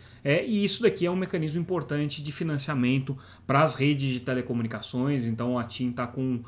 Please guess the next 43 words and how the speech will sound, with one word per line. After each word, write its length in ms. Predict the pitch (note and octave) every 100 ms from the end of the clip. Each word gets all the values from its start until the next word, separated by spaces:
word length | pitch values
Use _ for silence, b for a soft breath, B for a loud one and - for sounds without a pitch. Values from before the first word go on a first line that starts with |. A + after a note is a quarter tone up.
| B -
preparando 500 | C#3 C3+ B2+ E3 E3
um 60 |
projeto, 600 | C#3+ B2+ A2 B2+ C3 C3+ B B
é, 460 | B2+ A#2+ B2 A#2+ B2+
grande 640 | B2+ C#3 C#3 D3+ C#3+ D#3 B B -
com, 760 | C#3 C#3 C#3 C3+ B2+ B2+ B2+ B2+
com 140 | C#3
financiamento 640 | C#3 C#3 B2 A#2+ B2+ B2+
por 140 | - B2+
meio 220 | B2 B2
dessas 300 | B2+ C3+ A#2+
debêntures 560 | C3+ B2 A#2+ A2+ B2+
aqui. 240 | C#3 C3+ -
Vale 320 | G2+ G#2+ A#2
a 60 | A2+
gente 180 | A2+ A2
ficar 180 | -
de 120 | B2 A#2
olho. 220 | G#2 F#2+ B B -
Também 220 | C#3+ C#3
a 20 |
gente 240 | C3+ D3 F3
destaca 520 | F3 - E3+ F3 B B B -
uma 160 | D3+ C#3+
parceria 440 | D3 - C#3 C3
entre 220 | B2+ C3+
a 40 | C3+
Claro 500 | - C3+ D3 C#3+ C3
e 80 |
o 80 | B2+
Grupo 320 | A#2+ A#2+ A#2
Bandeirantes 580 | A#2 B2 B2+ C3 F#3+ D#3+
de 80 | A#2+
televisão 440 | C#3 C#3 D3+ D3 D#3
pra 100 | D#3
transmitir 640 | D#3+ D#3 E3 C#3 D3+ D#3+ B B B
via 280 | A#2 C#3+ E3
estoque, 560 | - - C3+ - D3+
é, 300 | D3 B2+ B2+ A#2+
transmitir 460 | C3+ B2+ B2+ B2
via 180 | A2+ D3+
cinco 320 | - D#3 D3+
G 280 | A2+ C3+